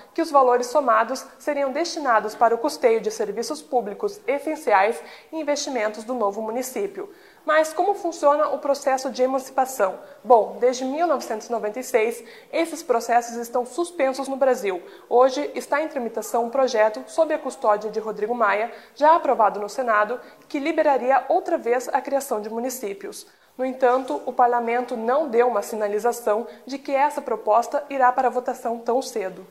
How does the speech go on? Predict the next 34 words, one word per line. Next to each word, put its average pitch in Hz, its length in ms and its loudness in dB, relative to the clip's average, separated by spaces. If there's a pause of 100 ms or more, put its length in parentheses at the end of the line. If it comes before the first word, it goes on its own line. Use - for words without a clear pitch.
O - 80 -6
processo 285 480 6
de 269 100 -4
emancipação, 240 600 -2
então, 233 440 0
depende 240 420 -2
de 240 100 -8
vários 233 480 4
fatores, 202 640 -4 (240)
mas 262 140 2
a 269 40 2
decisão 262 400 0
final, 233 460 2
se - 260 -6
é 277 200 4
viável 214 440 4
ou 196 60 -8
não, 208 260 0 (220)
compete 262 500 2
ao 240 60 0
governo 226 420 0
do 208 80 -8
estado 226 540 2 (240)
e 277 60 0
à 277 60 4
vontade 254 500 4
da 220 100 0
população 233 480 0
da 233 100 0
região 226 580 0
através 226 500 0
de 233 60 -6
um 220 60 -8
plebiscito, 226 760 -6